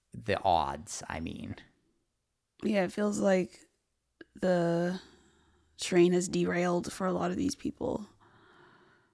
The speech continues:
Speaker 1: Mm-hmm. Like, so to, to end out this episode, uh,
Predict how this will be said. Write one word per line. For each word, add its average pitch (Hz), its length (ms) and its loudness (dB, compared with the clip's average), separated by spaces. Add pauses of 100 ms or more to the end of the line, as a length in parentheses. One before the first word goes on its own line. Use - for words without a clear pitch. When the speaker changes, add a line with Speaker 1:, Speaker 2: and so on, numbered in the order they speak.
(1500)
Speaker 1:
Mm-hmm. 110 400 0 (760)
Like, 123 340 2
so 113 420 4 (320)
to, 113 360 4
to - 240 -2
end 131 420 4 (220)
out 117 280 6
this 104 320 -2 (180)
episode, 95 720 -2 (1080)
uh, 92 380 0